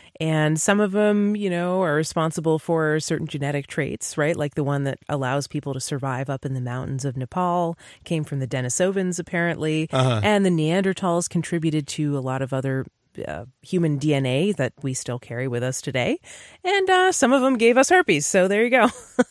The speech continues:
Speaker 2: Yeah, I mean, that, that part is interesting, that this used to be a planet with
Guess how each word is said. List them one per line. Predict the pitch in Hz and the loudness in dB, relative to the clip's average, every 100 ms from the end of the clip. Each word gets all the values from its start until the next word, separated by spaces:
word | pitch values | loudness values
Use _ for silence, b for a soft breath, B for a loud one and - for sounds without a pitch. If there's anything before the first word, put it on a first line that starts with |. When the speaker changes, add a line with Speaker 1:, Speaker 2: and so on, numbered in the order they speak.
| 277 | 4
Speaker 2:
Yeah, | 254 226 | 4 6
I | 240 | 6
mean, | 262 269 | 6 8
that, | 285 214 220 208 | 8 6 -2 0
that | 233 254 | 2 4
part | 196 190 160 | 6 6 6
is | 147 | 4
interesting, | 143 120 - 101 101 101 | 2 0 -4 -6 -6 0
that | 131 131 131 123 | 2 2 0 2
this | 190 - | 4 4
used | 143 180 196 - | 2 4 4 0
to | |
be | 131 127 | 0 0
a | |
planet | 104 156 139 104 101 | 0 0 0 0 -2
with | 120 117 | -4 -6